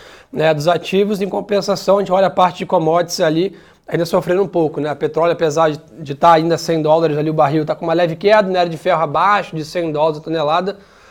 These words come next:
né? Ainda sem nenhum grande sinal ali de expectativa, né, vamos dizer assim, mais animadora vindo da China, principalmente aqui na parte de estímulos, né?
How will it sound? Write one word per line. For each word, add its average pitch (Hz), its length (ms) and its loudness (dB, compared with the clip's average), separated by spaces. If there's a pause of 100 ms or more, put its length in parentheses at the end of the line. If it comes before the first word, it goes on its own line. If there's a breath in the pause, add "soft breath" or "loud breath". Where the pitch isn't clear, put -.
(200 loud breath)
né? 202 80 -4
Ainda 196 380 0
sem 208 160 -4
nenhum 202 180 2
grande 208 260 -2
sinal 170 400 4
ali 165 280 0 (420 loud breath)
de 160 180 2
expectativa, 170 1000 2 (260 loud breath)
né, 156 460 2
vamos 135 180 -4
dizer 156 100 -2
assim, 151 120 -6
mais 160 160 0
animadora 165 500 0
vindo 160 180 -2
da 160 140 0
China, 165 320 -2
principalmente 156 540 -4
aqui 147 100 -10
na 160 100 -2
parte 156 300 -4
de 175 80 -4
estímulos, 131 420 -6
né? 123 160 -10